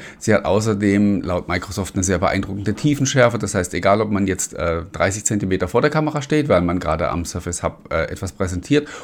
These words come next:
oder ob man irgendwo sieben, acht Meter hinten im Raum sitzt und, ähm, an der Konferenz einfach teilnimmt, die Kamera soll diesen ganzen Bereich, ähm, abdecken,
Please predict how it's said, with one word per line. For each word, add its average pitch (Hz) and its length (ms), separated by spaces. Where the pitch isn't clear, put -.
oder 156 280
ob - 160
man 120 120
irgendwo 117 280
sieben, 117 280
acht - 200
Meter 104 200
hinten 113 280
im 98 100
Raum 101 220
sitzt 123 220
und, 107 420
ähm, 92 380
an 98 120
der 101 80
Konferenz 107 440
einfach 98 280
teilnimmt, 117 380
die 107 220
Kamera 104 320
soll 95 160
diesen 90 240
ganzen 156 320
Bereich, 113 460
ähm, 98 400
abdecken, 147 540